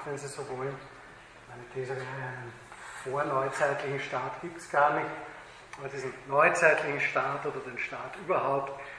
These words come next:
eben sehr stark konfiguriert und die, äh, also diese Souveränität, die vielleicht durch bestimmte Konzepte von Rechtsstaatlichkeit, äh, domestiziert oder reduziert wird, ein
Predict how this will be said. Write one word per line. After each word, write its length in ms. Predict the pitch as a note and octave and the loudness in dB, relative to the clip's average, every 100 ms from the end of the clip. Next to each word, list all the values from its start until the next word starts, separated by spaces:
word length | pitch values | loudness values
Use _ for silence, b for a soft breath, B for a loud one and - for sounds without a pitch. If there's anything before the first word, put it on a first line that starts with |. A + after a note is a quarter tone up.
| B D3 | B -8
eben 100 | C#3+ | 0
sehr 200 | D3+ C#3+ | 4 4
stark 440 | - C#3 C#3 - | 4 2 2 -2
konfiguriert 960 | D3+ C#3 - C#3+ C3+ B2 D#3 F#3+ G3 G3 - - - - - - - - - - - - - - | -2 -2 -4 -6 -4 0 6 8 8 6 -2 -8 -14 -18 -18 -18 -4 0 0 -2 -8 -10 -12 -8
und 100 | D3+ C#3+ - | -6 -6 -4
die, 300 | D#3+ D3+ - - - - - - | -2 -2 -4 -10 -16 -18 -16 0
äh, 20 | |
also 880 | D3+ D#3 D3 C#3+ - - - C3+ C#3 | 6 8 8 6 0 -8 -10 -10 -8
diese 180 | C#3 C#3 | -6 -6
Souveränität, 840 | C#3 D3+ C#3+ C#3+ C3+ C3+ C#3 C#3 | -2 2 4 4 2 4 4 4
die 80 | C#3 | 0
vielleicht 500 | C#3 C#3+ C3 C3 - | -2 -2 -2 -4 0
durch 180 | E3+ - | 0 0
bestimmte 480 | C3 - F#3 F#3 G3+ | -4 4 4 6 6
Konzepte 540 | F#3 F3 E3 D#3 - | 6 8 8 6 4
von 140 | D#3 D3+ | 4 4
Rechtsstaatlichkeit, 1080 | C3+ C#3 - C#3+ C3 - D3 - D3 C#3 C#3 - - - - - | 2 -2 -2 0 0 0 -8 -2 0 0 -2 -8 -8 -6 -8 -4
äh, 160 | C#3+ C#3+ | -2 0
domestiziert 920 | D3+ D3+ D3 D3+ C3+ - D#3 E3+ F3 F3 - | 0 0 -2 -4 -8 -8 -2 2 2 0 -2
oder 300 | D3+ C3+ B2+ | 0 0 0
reduziert 640 | D#3 F#3+ - - E3+ F3 E3+ | 0 0 0 -2 2 2 6
wird, 220 | D#3+ D#3+ | 4 4
ein 180 | A#2+ C#3 | 0 -6